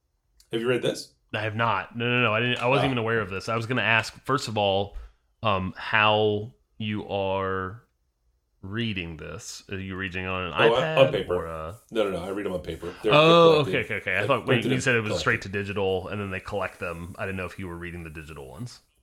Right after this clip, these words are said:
Speaker 1: Oh, yeah, yeah. No, no, no. I, I read them on paper.
Speaker 2: Gotcha.
Speaker 1: Yep,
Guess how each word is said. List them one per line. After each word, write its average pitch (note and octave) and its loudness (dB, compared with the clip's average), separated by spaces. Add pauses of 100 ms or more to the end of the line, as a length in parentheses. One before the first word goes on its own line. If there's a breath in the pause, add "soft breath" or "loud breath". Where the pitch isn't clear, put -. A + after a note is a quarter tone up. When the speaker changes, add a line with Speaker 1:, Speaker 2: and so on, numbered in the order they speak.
(120)
Speaker 1:
Oh, D3 10
yeah, A#2+ 6 (140)
yeah. G2 2
No, F2 -2
no, D2+ -8
no. E2 -10
I, E2 -10
I D2+ -12 (260)
read A#2 -2
them G#2+ -4
on F#2+ -6
paper. - -8
Speaker 2:
Gotcha. G2 -6
Speaker 1:
Yep, - -6